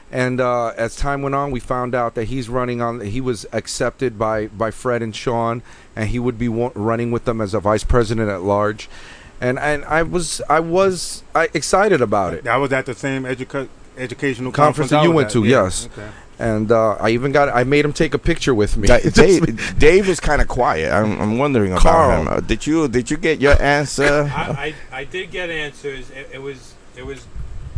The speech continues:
Speaker 4: it was good to see that he wasn't trying to avoid any questions, duck any questions. It, it was good to hear, you know,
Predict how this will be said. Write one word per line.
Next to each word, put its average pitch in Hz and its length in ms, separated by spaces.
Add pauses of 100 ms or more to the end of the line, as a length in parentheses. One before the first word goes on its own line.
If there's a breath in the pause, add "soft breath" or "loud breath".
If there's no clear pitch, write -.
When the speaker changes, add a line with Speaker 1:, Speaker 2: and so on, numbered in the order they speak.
(200)
Speaker 4:
it - 60
was 127 140
good 175 240
to 160 80
see 151 280
that 139 140
he 127 100
wasn't 127 400 (200)
trying 123 200
to 117 120 (120)
avoid 113 340
any 113 120
questions, 110 640
duck 107 200
any 104 120
questions. 107 720
It, 101 60 (200)
it 110 140
was - 140
good 139 180
to 120 100
hear, 120 480 (480)
you 117 80
know, 110 280